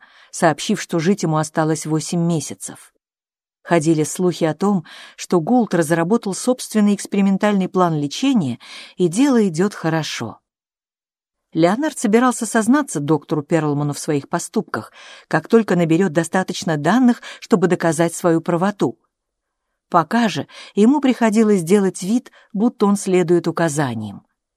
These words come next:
Сюда входила и симуляция побочных эффектов, которые уже прошли. Кроме того, приходилось рассчитывать, когда при нормальном раскладе должен закончиться запас таблеток, чтобы пополнять его достаточно часто,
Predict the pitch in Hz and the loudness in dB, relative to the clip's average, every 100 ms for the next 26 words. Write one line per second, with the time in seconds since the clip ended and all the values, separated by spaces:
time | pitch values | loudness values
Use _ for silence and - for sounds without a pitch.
0 | _ _ _ _ _ _ _ - - 156 | _ _ _ _ _ _ _ -12 -6 -4
1 | 156 - 156 156 214 156 - - - _ | -4 -2 -4 0 0 0 -4 -18 -20 _
2 | - 170 - 175 165 190 202 - 180 165 | -8 -4 0 2 2 0 -2 0 0 2
3 | 160 165 165 185 160 165 269 262 - - | 0 0 0 -4 -4 -2 -2 -4 -8 -6
4 | 147 147 147 143 147 151 151 - 127 - | -4 -2 -2 -2 -4 -4 -6 -6 -6 -8
5 | _ _ _ _ _ _ _ _ _ _ | _ _ _ _ _ _ _ _ _ _
6 | - 214 240 185 151 139 127 - - - | 0 4 4 2 0 -2 -4 -8 -20 -12
7 | - 196 208 220 285 240 214 208 - 277 | -4 -2 0 2 0 0 -2 -4 -2 -2
8 | 233 208 - 180 170 196 185 175 170 185 | 0 -2 0 0 0 -2 0 0 0 2
9 | 175 165 160 156 - 214 196 165 175 170 | 2 0 -2 -4 -2 0 2 2 2 2
10 | 165 156 160 196 180 170 - 156 165 180 | 0 -2 -2 -2 -4 -4 -6 -4 -4 -4
11 | 160 165 147 247 269 - - - - - | -4 -4 -2 -2 -2 -6 -12 -20 -18 0
12 | 233 208 214 202 202 247 294 247 226 190 | 4 4 2 2 2 2 2 2 2 0
13 | 202 226 190 - 160 139 240 247 - | -2 -4 -4 -8 -10 -8 -6 -6 -6